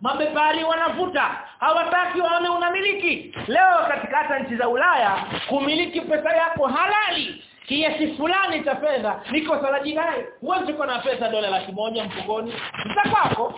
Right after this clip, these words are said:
umetuma kwa halali, lakini ni kosa. Kosa kwa nini?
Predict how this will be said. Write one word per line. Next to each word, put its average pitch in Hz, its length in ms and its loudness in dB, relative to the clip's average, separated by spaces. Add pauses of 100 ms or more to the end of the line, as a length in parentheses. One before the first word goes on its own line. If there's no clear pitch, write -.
(140)
umetuma 339 520 0
kwa 302 160 2
halali, 269 460 2 (140)
lakini 294 380 0
ni 339 160 0
kosa. 359 420 2 (1120)
Kosa 285 260 0
kwa 269 140 0
nini? 302 500 -2